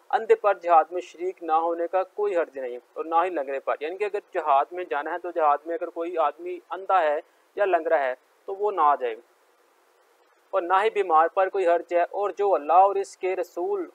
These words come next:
की अताअत करे वो अल्लाह से ऐसी जन्नतों में दाखिल करेगा जिनके नीचे नहर बहती है, और जो शख्स इताअत से मुंह मोड़े वो उसे दर्दनाक अजाब देगा। यानी कि जो बंदा अल्लाह ताला के दिए हुए अहकामात पे, अल्लाह ताला की अताअत करेगा वो जन्नत में जाएगा,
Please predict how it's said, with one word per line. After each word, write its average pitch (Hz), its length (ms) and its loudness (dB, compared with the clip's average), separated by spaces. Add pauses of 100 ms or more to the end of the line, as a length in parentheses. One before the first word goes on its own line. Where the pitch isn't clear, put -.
(140)
की 185 100 -8
अताअत 156 500 2
करे 160 240 2
वो 180 200 -2
अल्लाह 160 300 2
से 175 140 -8
ऐसी 170 560 -6
जन्नतों 160 380 -4
में 180 160 -2
दाखिल 175 360 -4
करेगा 156 400 -4
जिनके 175 380 -8
नीचे 147 360 -8
नहर 170 320 -4
बहती 127 380 -6
है, 120 80 -12 (420)
और 160 100 -4
जो 208 180 4
शख्स - 240 -8
इताअत 170 460 2
से 185 180 -4
मुंह 214 280 -4
मोड़े 180 280 0
वो 175 200 -6
उसे 180 200 -8
दर्दनाक 156 500 -4
अजाब 139 320 2
देगा। 120 320 -10 (120)
यानी 151 160 -12
कि 202 160 -6
जो 196 200 -4
बंदा 160 360 0 (340)
अल्लाह 185 200 -2
ताला 180 220 -2
के 180 160 -6
दिए 160 240 -8
हुए 185 200 -4
अहकामात 165 760 -2 (120)
पे, 165 120 0
अल्लाह 165 220 -4
ताला 160 200 -6
की 160 160 -8
अताअत 143 460 0
करेगा 170 360 0
वो 208 180 -4
जन्नत 160 340 -6
में 160 100 -6
जाएगा, 123 340 -2